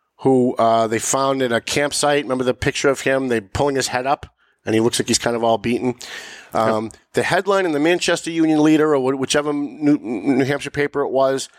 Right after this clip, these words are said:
Speaker 1: the headline was, "Attorney says, colon, cop killer was beaten by police during arrest." Well, they ha-, they obviously know that the average person is going to see that headline. Their brain is gonna dismiss the part that says, "Attorney says."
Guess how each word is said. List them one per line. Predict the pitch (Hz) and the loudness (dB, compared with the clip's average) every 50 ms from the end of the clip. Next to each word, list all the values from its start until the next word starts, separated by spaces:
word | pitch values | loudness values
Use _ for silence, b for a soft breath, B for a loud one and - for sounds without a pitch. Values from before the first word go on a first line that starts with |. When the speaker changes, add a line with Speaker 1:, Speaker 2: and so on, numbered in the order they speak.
| B B B B B B | B B B B B B
Speaker 1:
the | - 120 | -4 -2
headline | 120 156 160 151 151 151 147 147 147 139 | 0 0 -2 0 0 0 0 0 0 2
was, | 135 139 135 135 135 127 - - b b b b | 2 2 4 2 2 0 -4 -8 b b b b
"Attorney | 127 - - - 202 226 247 254 247 | -4 -4 -2 0 0 2 0 0 0
says, | 214 - - 175 156 147 156 156 - | 0 0 2 2 0 0 -2 -4 -6
colon, | - - - 156 147 135 123 117 110 107 117 131 135 _ _ _ _ - B B B B B B B B B B B B B B B - | -8 -4 -2 -2 -2 -2 -4 -6 -6 -8 -8 -12 -14 _ _ _ _ -20 B B B B B B B B B B B B B B B -2
cop | - 190 214 - - | 0 0 0 -2 -2
killer | - 240 233 220 214 | 0 0 2 2 4
was | 202 190 180 139 | 4 2 2 0
beaten | 113 - - 208 208 214 208 170 | 0 -4 -6 -4 -4 -4 -2 0
by | 175 170 | 0 0
police | 160 - - 156 160 170 160 - | 0 0 0 2 2 2 2 0
during | - 160 156 147 143 135 | 0 2 2 2 2 2
arrest." | 131 131 135 120 - - - - | 2 2 2 0 -2 -4 -8 -8
Well, | 135 139 | -6 -2
they | 131 160 180 180 | 0 2 2 2
ha-, | 165 180 196 165 | 0 -2 -4 -2
they | 147 165 165 160 160 | -2 0 2 2 2
obviously | 143 147 143 143 139 151 151 131 - - 135 131 123 | 2 2 0 -2 -2 -2 -4 -2 -2 0 0 0 0
know | 120 117 110 107 101 98 95 92 95 - _ _ _ B B B B B B B B B B | 2 2 2 2 2 0 -2 -4 -8 -12 _ _ _ B B B B B B B B B B
that | 139 - | 0 2
the | 131 127 120 | 4 4 4
average | 120 123 123 135 - - | 4 2 -2 -4 -6 -4
person | - 131 127 120 - - 113 113 | -2 -2 -2 -2 -2 -6 -6 -6
is | 107 95 | -6 -2
going | - 123 117 113 | -2 0 0 0
to | 104 95 | 0 -2
see | - - 131 | 0 2 2
that | 135 139 139 | 2 2 2
headline. | 117 113 110 107 98 98 95 92 92 92 90 B B B B B B B B B B | 0 -2 -4 -2 -2 -4 -4 -4 -4 -6 -10 B B B B B B B B B B
Their | - 131 127 | 2 2 2
brain | 104 107 123 139 143 151 | 2 2 2 2 4 4
is | 160 151 127 | 2 2 2
gonna | - 147 139 | 2 0 0
dismiss | 131 131 117 - 143 139 131 - | 0 -2 -4 -2 0 0 0 0
the | - 123 | -2 -4
part | - - 123 123 113 | -2 -2 -2 -2 -2
that | 117 - | -6 -8
says, | - 110 110 | -6 -6 -6
"Attorney | 104 - - 117 113 110 | -4 -4 -4 -4 -2 -2
says." | 98 - - 117 104 98 95 98 - | -2 0 0 2 0 0 -2 -4 -8